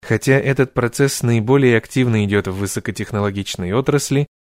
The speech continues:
его проявления заметны и в других местах,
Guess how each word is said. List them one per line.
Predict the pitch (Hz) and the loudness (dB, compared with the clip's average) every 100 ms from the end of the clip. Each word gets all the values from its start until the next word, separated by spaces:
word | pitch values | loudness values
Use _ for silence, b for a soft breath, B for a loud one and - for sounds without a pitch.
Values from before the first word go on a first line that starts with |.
| _ 98 | _ -6
его | 98 107 156 | 0 2 2
проявления | - 127 113 139 160 156 | 6 6 6 4 6 6
заметны | 117 107 101 120 - 147 | 6 4 4 0 2 2
и | |
в | 131 | 2
других | 123 104 104 131 | 0 2 0 0
местах, | 139 139 - 82 71 | -2 -2 -2 -4 -6